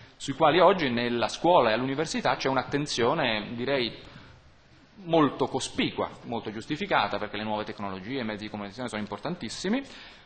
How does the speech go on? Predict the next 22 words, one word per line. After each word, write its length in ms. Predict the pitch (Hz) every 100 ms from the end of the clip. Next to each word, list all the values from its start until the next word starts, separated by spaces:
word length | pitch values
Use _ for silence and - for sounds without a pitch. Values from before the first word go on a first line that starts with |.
| - -
C'è 140 | 247
però 160 | 214 185
un 80 | 156
problema, 460 | 160 139 92 95
e 60 | 123
cioè 340 | 165 123 -
che 420 | - 170 - - -
la 120 | 143
scuola 280 | - 147 147
e 20 |
l'università 540 | 143 196 247 247 98 -
tendono 340 | 147 117 113
a 40 |
concentrare 460 | - 131 151 151 156
l'attenzione 460 | 117 120 117 170 117
su 160 | 127
questi 300 | - 170 269
mezzi 360 | 123 87 107 139
a 80 | -
scapito 520 | 170 - 120 - 123
di 120 | 127 92
altro, 500 | 65 92 - 104